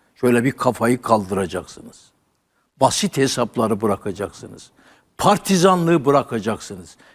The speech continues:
Birbirinizi yemeyi bırakacaksınız. Sizi yönetmeye talip olan hangi parti ise, hangi partiyi seviyorsanız, istiyorsanız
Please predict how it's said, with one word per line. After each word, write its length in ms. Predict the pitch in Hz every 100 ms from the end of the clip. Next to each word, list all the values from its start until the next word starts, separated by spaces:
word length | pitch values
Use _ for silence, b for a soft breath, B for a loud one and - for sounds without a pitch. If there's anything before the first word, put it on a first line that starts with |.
| b
Birbirinizi 640 | 165 240 185 202 185 175 185
yemeyi 600 | 151 139 214 202 202 139
bırakacaksınız. 960 | 147 131 107 98 98 - 98 160 - _ b b b b b b
Sizi 680 | - - - 220 208 160 262
yönetmeye 920 | 226 180 196 202 196 - 185 202 226 - -
talip 480 | - 151 226 202
olan 460 | 185 180 185 143 92 b b b
hangi 640 | _ - 294 311 269 220
parti 480 | 240 - 196 190 180
ise, 380 | 175 - 110 80 _ _ _ _ _ _ _
hangi 440 | - 247 285 240
partiyi 540 | - 185 190 - 190 175
seviyorsanız, 1000 | - 147 180 185 156 131 - 117 110 110
istiyorsanız 920 | 127 - 190 160 113 120 127 202 -